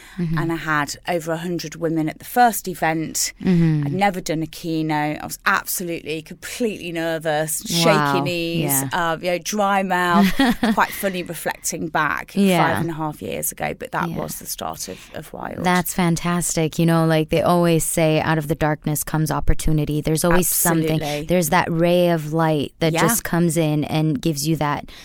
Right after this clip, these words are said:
Speaker 1: light bulb moment,
Speaker 2: Mm-hmm.
Speaker 1: you know, to open up something that helps you as a person grow and overcome the challenges that you faced. Before we dive into Wild a bit
Speaker 2: Yeah.
Speaker 1: more, do you mind telling us a bit more about your personal experience, like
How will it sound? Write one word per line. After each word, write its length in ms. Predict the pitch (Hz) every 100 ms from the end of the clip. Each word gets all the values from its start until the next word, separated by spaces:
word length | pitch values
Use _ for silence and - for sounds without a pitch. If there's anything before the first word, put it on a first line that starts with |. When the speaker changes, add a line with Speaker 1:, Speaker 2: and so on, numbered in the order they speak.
| - -
Speaker 1:
light 340 | 165 165 -
bulb 260 | 165 156 -
moment, 500 | 165 156 151 151 151
Speaker 2:
Mm-hmm. 240 | 196 160
Speaker 1:
you 60 | 165
know, 160 | 156 151
to 140 | -
open 280 | 170 165 180
up 100 | 165
something 400 | - 165 160 160
that 140 | 147
helps 400 | 147 165 - -
you 160 | 202 220
as 100 | 185
a 60 | 160
person 320 | 156 - 151
grow 320 | 151 147 147
and 240 | - 156 - - - -
overcome 520 | 170 170 - 180 160
the 100 | 151
challenges 480 | - 160 160 151 143
that 100 | -
you 140 | 151
faced. 500 | - 151 147 - - - - - - -
Before 420 | 202 - 196 233
we 160 | 247
dive 300 | - 175 165
into 280 | 160 170 -
Wild 400 | 160 156 156 151
a 60 | 160
bit 140 | -
Speaker 2:
Yeah. 100 | 170
Speaker 1:
more, 140 | 160 151
do 160 | -
you 80 | 226
mind 380 | 240 220 247 254
telling 260 | 233 233 233
us 100 | 220
a 60 |
bit 140 | 202 196
more 180 | 196
about 240 | 214 202 95
your 200 | 175 165
personal 480 | - 170 - 180 165
experience, 560 | 156 - 175 214 220
like 160 | 175 165